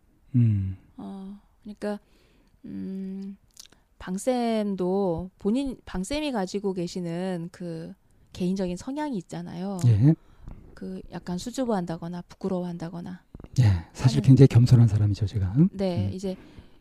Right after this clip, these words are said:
Speaker 2: 그 사-, 어, 모르-, 그러니까 처음 만나는 사람이나 이제 이럴 경우에 방쌤도 그 부분에서 이제 애쓰고 계신, 계신다? 뭐 이렇게
Speaker 1: 음.
Speaker 2: 표현해도 될까요? 그렇게 표현하는 게 실례가 되진 않을까요?
Speaker 1: 아, 뭐 그렇진 않습니다.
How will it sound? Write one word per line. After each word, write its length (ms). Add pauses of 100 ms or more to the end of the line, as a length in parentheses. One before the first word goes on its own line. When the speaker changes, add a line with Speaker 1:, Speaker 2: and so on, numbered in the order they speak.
(120)
Speaker 2:
그 300
사-, 140 (440)
어, 160
모르-, 300 (160)
그러니까 240
처음 380
만나는 720
사람이나 1120
이제 140
이럴 220
경우에 640 (440)
방쌤도 460
그 160
부분에서 500
이제 220 (600)
애쓰고 520
계신, 500 (300)
계신다? 540 (360)
뭐 100
이렇게 200
Speaker 1:
음. 80
Speaker 2:
표현해도 360
될까요? 380
그렇게 300
표현하는 400
게 100
실례가 380
되진 220
않을까요? 500 (640)
Speaker 1:
아, 80
뭐 100
그렇진 320
않습니다. 720